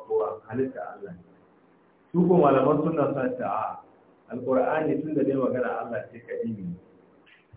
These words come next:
Duk abin da yake da alaka da zatin Allah ko sifa ko aikin Allah, to, duka kadimi ne. Allah ya riga ya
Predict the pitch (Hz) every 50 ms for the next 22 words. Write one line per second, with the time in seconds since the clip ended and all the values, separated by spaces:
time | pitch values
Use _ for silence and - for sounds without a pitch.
0 | _ _ _ _ _ _ - 175 175 - - 143 143 135 143 147 147 143 131 127
1 | 127 127 127 - 127 120 120 117 110 95 107 120 120 127 127 127 123 120 110 104
2 | 98 101 101 98 117 127 127 123 123 110 98 98 107 113 113 110 107 107 - -
3 | - - _ _ _ - - - - - 117 117 123 120 120 143 143 143 - -
4 | - - - - - _ _ _ _ _ - 113 113 101 117 123 123 - - 110
5 | 98 90 101 104 101 101 92 - - - 104 - - - - 95 - - 87 87
6 | 90 92 92 95 92 92 87 - - - - - 127 120 120 120 113 113 120 117
7 | 117 113 110 110 110 104 101 104 104 104